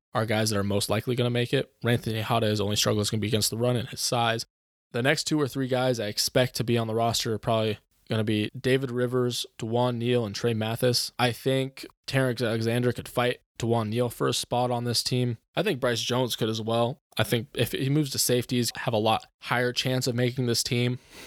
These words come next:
But there's a lot of competition at the position. It's definitely a position of strength. And it's gonna be my favorite to watch coming out of camp. I love watching corners due to the nature of position of it all being instinct, it all being all about feel and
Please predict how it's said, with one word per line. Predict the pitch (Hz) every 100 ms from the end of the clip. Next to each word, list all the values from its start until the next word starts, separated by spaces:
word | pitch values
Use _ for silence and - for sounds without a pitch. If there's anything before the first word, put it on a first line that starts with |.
| -
But | -
there's | 131
a | 120
lot | 123 143
of |
competition | - 143 - - 123 135
at | 123
the | 120
position. | 127 123 123
It's | 110
definitely | 135 131 143
a |
position | - 120 117 120
of | 98
strength. | - 117 123 - - _
And | - 117 117 -
it's | 120
gonna | 156 139
be |
my | 123
favorite | 117 123 120 123
to | 123
watch | 117 120 -
coming | 123 120
out | 113
of | -
camp. | - 120 110
I |
love | 95 117 120
watching | 120 117
corners | 113 - 120 117 113
due | - 120
to | 113
the | 107
nature | 104 113 -
of | 107
position | 107 113 117
of | 107
it | 104
all | 107
being | 123 123 120
instinct, | - 113 - 107 104 - _ _
it | 113
all | 107 107 110
being | 110 120 117 113 107 - -
all | - 123
about | 120 107
feel | - - 123 127 127 127 -
and | 110